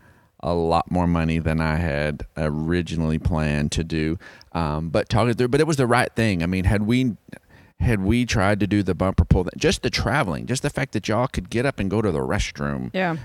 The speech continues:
Speaker 1: and not have to be, you know,
Speaker 2: It was
Speaker 1: bu-,
Speaker 2: awesome.
Speaker 1: buckled into a seat. Uh, there was so much wisdom that came about that I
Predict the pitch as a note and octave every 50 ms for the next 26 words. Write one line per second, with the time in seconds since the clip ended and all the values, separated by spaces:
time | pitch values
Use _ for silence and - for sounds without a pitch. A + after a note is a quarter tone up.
0 | - _ _ - F#2+ F#2 F2+ F2+ F2 F2 F2+ F#2 G2 G2 E2+ - A2+ F#2+ - G#2
1 | F2+ G2 F#2+ F2+ - - _ _ _ _ _ - G#2+ G2 F2 D#4+ F4+ C4 G#3 F#3
2 | G#3 B3 - - D#3+ - G3 - D3+ D3 G#2+ A#2+ - - B2+ A2+ G2 A2 A2 A2
3 | G#2+ - A2 F2+ E2+ D#2 - - - - B2+ B2 A2 E2 - - - - - -
4 | F#2 E2 D#2 F2 D#2 D2 D2 G2+ F#2+ F#2 - - - C#3+ C#3+ D3+ C#3+ A2+ - -
5 | - - - - - _ _ _ _ _ _ _ G2+ G#2+ A#2+ B2 A#2+ G#2+ F#2+ F2+
6 | G2+ G2 G2 G2 G2 F#2+ - - _ - - D#2+ F#2 F2+ F2 E2 C#2+ - _ _
7 | _ _ _ _ _ _ _ _ _ _ _ - - C3+ A#2+ A2 G#2 F#2+ G2+ G2
8 | G2 - - F#2+ F#2 F2+ F2+ F#2 G2 G2 G2 G2 F#2+ F#2 F#2